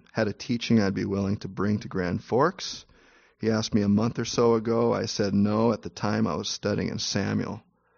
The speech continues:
I was in self-pity because the Lord was correcting me. I'm telling you,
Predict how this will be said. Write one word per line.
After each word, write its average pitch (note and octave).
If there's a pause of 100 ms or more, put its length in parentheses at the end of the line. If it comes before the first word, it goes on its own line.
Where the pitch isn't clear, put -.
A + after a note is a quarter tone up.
(360)
I G2
was F#2+
in F#2+
self-pity A#2+
because F#2
the F#2
Lord G#2
was A2+
correcting G2
me. E2 (1800)
I'm G#2+
telling A2+
you, D#2+